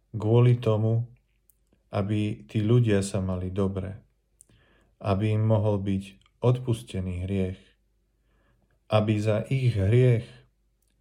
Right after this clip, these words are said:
ich nestihol trest, ale aby on zniesol ten trest. A tak som premýšľal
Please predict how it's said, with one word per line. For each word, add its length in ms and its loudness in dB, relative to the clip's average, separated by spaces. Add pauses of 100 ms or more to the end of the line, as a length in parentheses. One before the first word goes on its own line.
(240)
ich 160 -4
nestihol 800 0
trest, 560 -6 (1200)
ale 400 0
aby 240 -6
on 400 2 (360)
zniesol 720 -4
ten 160 -10
trest. 560 -14 (3000)
A 80 -4
tak 160 2
som 200 0
premýšľal 800 2